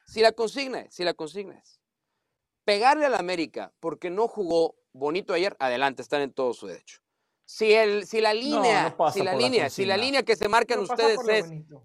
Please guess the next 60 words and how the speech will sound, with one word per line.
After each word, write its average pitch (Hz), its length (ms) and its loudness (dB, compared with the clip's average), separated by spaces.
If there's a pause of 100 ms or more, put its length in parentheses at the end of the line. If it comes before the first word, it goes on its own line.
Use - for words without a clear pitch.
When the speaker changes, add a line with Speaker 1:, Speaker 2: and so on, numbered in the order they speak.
Speaker 1:
"Qué 233 160 4
mal 254 220 2
Speaker 2:
No, 233 60 0
Speaker 1:
está 220 300 2
el 247 80 0
Speaker 2:
acá, 208 100 0
Speaker 1:
América", 190 580 -2
Speaker 2:
acá 180 200 0
no 160 60 2
es 220 120 4
Speaker 1:
¿no? 269 60 0
Speaker 2:
línea. 117 440 -8
Speaker 1:
Eh, 160 320 0
"Qué 247 100 2
mal 277 200 2
está 262 280 -2
el 262 80 0
América, 226 560 -2
qué 226 140 -2
bárbaro, 233 400 2
qué, 220 240 0
qué, 226 180 2
qué 240 140 0
horror 247 240 -2
de 208 60 -6
equipo". 247 380 -6 (280)
Speaker 2:
A - 80 0
ver, 285 100 2
a 262 40 6
Speaker 1:
Están 277 120 6
en 269 60 4
Speaker 2:
ver. - 60 -8
Speaker 1:
su 180 80 -10
derecho. 240 320 0 (380)
Lo 165 120 -4
que 214 100 0
pasa 269 260 0
es 277 60 -2
Speaker 2:
No, 277 60 -2
Speaker 1:
que 269 80 0
Speaker 2:
no, 285 80 0
no, 269 80 6
Speaker 1:
también 247 320 2
Speaker 2:
no 240 60 -8
es 220 60 -4
Speaker 1:
ustedes 226 380 4
tienen - 220 2
Speaker 2:
eso. - 40 -8
Speaker 1:
que 214 60 0
entender, 175 580 -6 (960)
ustedes 202 400 -4
tienen 202 260 -4
que 156 100 2
entender 101 560 -6 (680)
que - 100 2
equipos 220 520 2
Speaker 3:
Ay. 180 60 -16
Speaker 1:
como 131 360 2
el 113 60 2
América 117 840 0